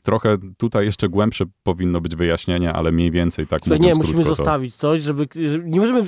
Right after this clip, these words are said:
Speaker 2: tu wszystko powiedzieć. W tym filmie chodzi o to i o to. Zobaczycie,
Speaker 1: Dokładnie.
Speaker 2: będziecie wiedzieli. Jeszcze raz powiedz, jak się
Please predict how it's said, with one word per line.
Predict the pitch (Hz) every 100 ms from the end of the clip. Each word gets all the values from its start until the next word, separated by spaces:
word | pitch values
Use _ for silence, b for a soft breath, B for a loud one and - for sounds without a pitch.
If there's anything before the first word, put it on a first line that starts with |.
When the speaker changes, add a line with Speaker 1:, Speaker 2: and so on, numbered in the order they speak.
| 190
Speaker 2:
tu | 151
wszystko | 143 214 202
powiedzieć. | 214 156 139 -
W |
tym | 359 330
filmie | 254 269 226
chodzi | 202 170
o | 180 170
to | 147
i | 131
o | 110
to. | 127
Zobaczycie, | 143 190 254 254 302 277 -
Speaker 1:
Dokładnie. | 277 254 247 - B B 151
Speaker 2:
będziecie | 165 175 -
wiedzieli. | 147 131 113 139
Jeszcze | 160 185
raz | 170
powiedz, | 165 151 151
jak | 147
się | 143 131